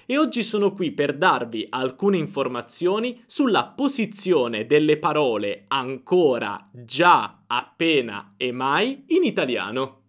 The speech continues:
Ci concentreremo sulla posizione di queste parole al passato. Prima di iniziare, non dimenticare di schiacciare il pollice in su e iscriverti al canale per non perdere nessun video futuro.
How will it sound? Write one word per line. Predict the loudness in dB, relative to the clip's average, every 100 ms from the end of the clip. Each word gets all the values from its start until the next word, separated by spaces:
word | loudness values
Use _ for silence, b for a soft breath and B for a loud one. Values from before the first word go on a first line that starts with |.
| _
Ci | -4 -2 0
concentreremo | 0 2 4 4 2 0 4 4 2 -2
sulla | -6 -4 -4
posizione | -4 -6 -4 -6 -8 -2 0 0 -4 -10
di | -12 -2
queste | 0 0 -4 -6
parole | -4 -2 -2 -2 -4 -2
al | -2 -2
passato. | -2 -4 -4 -8 -6 -2 -2 -2 -12 _ _ -2
Prima | 2 4 2
di |
iniziare, | 0 -2 -4 2 2 2 0
non | -2 0 0
dimenticare | 0 -2 -4 -6 -2 2 2
di | 0 -2
schiacciare | -4 -4 -4 -2 0 2 2
il | 0
pollice | -2 0 0 0 -4 -4
in | -6
su | -4 -4 -4
e | -4
iscriverti | -4 -4 -8 -6 -2 0 0 0
al | -2
canale | -2 -4 -4 -6 -8
per | -6 -6 -4
non | -6 -4
perdere | 0 0 0 0 -2 -6
nessun | -8 -8 -6 -4 -4
video | -4 0 0
futuro. | -2 -10 -10 -6 -6 -8 -14